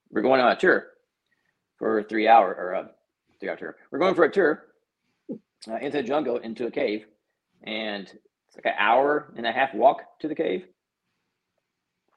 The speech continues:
And again, all this has been, like, synchronistic. I have not asked for any of this. I didn't plan any of this. This is just lining up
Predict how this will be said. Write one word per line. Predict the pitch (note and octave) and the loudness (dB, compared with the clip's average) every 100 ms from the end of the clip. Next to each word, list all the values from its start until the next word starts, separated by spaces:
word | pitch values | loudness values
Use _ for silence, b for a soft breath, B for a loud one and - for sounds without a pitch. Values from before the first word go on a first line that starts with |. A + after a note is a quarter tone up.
| _ G2 | _ -16
And | F#2+ F#2 - _ _ _ _ _ _ _ _ - | -14 -14 -18 _ _ _ _ _ _ _ _ 0
again, | E3+ A#3 F3 | 2 2 4
all | D3+ F#3 | 4 4
this | G3+ | 2
has | E3+ | -6
been, | D#3+ E3 | -6 -6
like, | D3+ C#3 | -6 -6
synchronistic. | - D3+ B2+ A#2 F#2 A2 | -8 -12 -10 -12 -8 -4
I | |
have | A#2+ A#2+ | -4 -2
not | D3+ - | -2 -2
asked | A2+ B2 - | -2 -4 -6
for | |
any | B2 B2 | -8 -6
of | |
this. | A#2 A2+ A2 | -6 -6 -6
I | G#2 | -8
didn't | A#2 - | -10 -8
plan | A2+ A#2 | -6 -6
any | A2 | -4
of | G#2+ | -2
this. | G#2+ G#2 | -2 -2
This | G#2 A2 | -8 -8
is | G#2+ | -6
just | G#2+ G2+ - - | -4 -6 -6 -6
lining | G2 G#2+ G2+ | -4 -4 -6
up | E2+ | -8